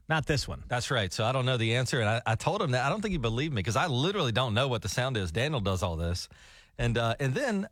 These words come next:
Speaker 2: I finally asked the question I always wanted to ask a police officer. And it's not like a scandalous question. It's a general curiosity. The whole time I'm talking to him, and he's talking about the secret sound and what's the secret sound, like his little walkie-talkie is like, uh, "Breaker, breaker, one two, ten four on Peoria. There's breaker,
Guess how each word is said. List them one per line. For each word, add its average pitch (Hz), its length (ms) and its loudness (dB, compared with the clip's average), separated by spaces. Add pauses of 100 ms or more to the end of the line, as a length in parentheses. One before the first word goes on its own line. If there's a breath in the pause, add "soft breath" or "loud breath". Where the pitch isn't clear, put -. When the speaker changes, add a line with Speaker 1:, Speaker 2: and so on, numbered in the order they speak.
Speaker 2:
I 117 100 0
finally 139 360 0
asked 123 180 0
the 110 60 -6
question 131 360 -2
I 107 80 2
always 120 320 0
wanted 107 220 0
to 82 100 -2
ask 104 220 0
a 107 40 -4
police 185 340 -4
officer. 101 480 -4 (380 soft breath)
And 160 60 0
it's 160 80 -2
not 294 120 2
like 165 120 -2
a 117 60 0
scandalous 175 480 0
question. 120 320 -2
It's 113 80 -4
a 117 180 -8
general 151 460 -2
curiosity. 110 720 -2 (360 loud breath)
The 131 80 0
whole 233 220 0
time 185 220 2
I'm 123 120 2
talking 147 300 0
to 107 160 2
him, 95 140 2
and 98 80 2
he's 120 120 0
talking 120 220 0
about 110 140 2
the 95 80 -4
secret 117 260 -4
sound 190 300 2
and 127 80 0
what's 117 160 -2
the 113 60 -4
secret 113 260 -4
sound, 175 280 0 (420 loud breath)
like 127 120 0
his 143 140 0
little 139 180 2
walkie-talkie 120 560 0
is 90 80 0
like, 85 160 0 (180)
uh, 78 200 0
"Breaker, 80 280 -2
breaker, 82 460 0
one 82 220 0
two, 104 320 0
ten 80 180 -2
four 90 280 0
on 78 120 0
Peoria. 101 460 0
There's 78 160 -2
breaker, - 300 -6